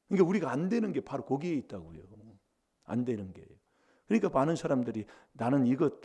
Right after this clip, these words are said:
다른 것들은 다 용서하는데 이것만은 내가 용서 못해." 그게 윗대부터 내려온 거다, 그 얘기예요. 거기서 내가 자유함을 얻어야 되는 거예요. 예수님이 누구를 용서하는 사람이 누가 있어요? 회상죄를 다 지우고 가신 분인데.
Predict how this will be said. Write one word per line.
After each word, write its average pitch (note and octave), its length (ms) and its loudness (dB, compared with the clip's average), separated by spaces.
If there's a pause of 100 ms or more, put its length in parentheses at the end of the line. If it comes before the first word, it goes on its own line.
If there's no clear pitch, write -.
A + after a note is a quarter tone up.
(120)
다른 B2+ 240 0
것들은 C#3+ 300 0
다 - 220 -2
용서하는데 B2 460 4
이것만은 G3+ 560 12
내가 F#3+ 240 12
용서 E3 220 2
못해." B2 340 2 (220)
그게 C3 240 0
윗대부터 A#2+ 840 -6
내려온 A2+ 380 -4
거다, A#2 240 -4
그 G2 80 -8
얘기예요. E2+ 440 -10 (1160)
거기서 G#3+ 420 8
내가 E3 220 0
자유함을 G#2+ 520 -4
얻어야 F#2 280 -6
되는 G2+ 240 -16
거예요. G2+ 220 -16 (680)
예수님이 F3+ 420 6
누구를 E3 340 0
용서하는 C3+ 380 2
사람이 G2+ 220 -6
누가 G2 180 -8
있어요? F#2 340 -10 (920)
회상죄를 E3 480 4
다 G#2 120 -4
지우고 C3 300 -2
가신 G#2 240 -4
분인데. D#2+ 380 -18